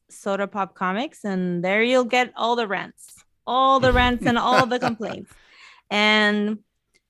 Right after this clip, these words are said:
Speaker 1: right now I don't have a big project to plug, but I'm just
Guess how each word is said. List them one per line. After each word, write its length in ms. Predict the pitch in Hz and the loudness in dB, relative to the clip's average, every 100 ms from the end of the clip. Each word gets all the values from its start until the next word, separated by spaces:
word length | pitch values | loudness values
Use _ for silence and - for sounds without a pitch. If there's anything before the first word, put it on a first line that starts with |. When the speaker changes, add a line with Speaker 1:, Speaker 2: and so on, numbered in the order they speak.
| 190 | -2
Speaker 1:
right 240 | 226 247 | 2 4
now 200 | 277 302 | 4 4
I 80 | 302 | 4
don't 200 | 294 302 | 2 0
have 500 | 294 262 262 262 247 233 | 0 2 2 0 -2 -8
a 140 | - 220 | -6 -4
big 280 | 208 226 - | -2 -4 -6
project 460 | 240 220 226 226 | -8 -6 -8 -10
to 80 | 226 | -14
plug, 420 | - 220 254 269 | -4 -2 0 -2
but 140 | 254 208 | -2 0
I'm 140 | 202 | 0
just 420 | 214 214 - - | -2 -4 -8 -20